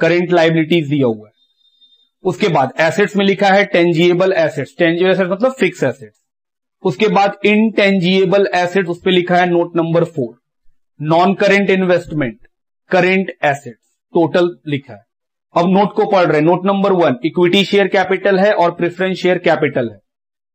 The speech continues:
Share capital कहां आता है Sir? ये तो आता है financing का चीज है। Reserve and surplus, एक है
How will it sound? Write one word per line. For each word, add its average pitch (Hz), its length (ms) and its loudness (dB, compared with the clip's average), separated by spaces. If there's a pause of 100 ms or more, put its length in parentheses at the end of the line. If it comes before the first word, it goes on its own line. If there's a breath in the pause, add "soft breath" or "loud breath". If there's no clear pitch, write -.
(320)
Share 208 320 2
capital 208 400 0
कहां 208 340 2
आता 208 260 0
है 214 180 2
Sir? 202 200 -2
ये 160 220 2
तो 190 160 -2
आता 170 380 0
है 180 160 2 (100)
financing 151 580 -2
का 147 120 0
चीज 113 300 -12
है। 101 100 -20 (520)
Reserve 190 480 2
and 208 160 2
surplus, 170 440 0 (280)
एक 190 240 0
है 208 100 4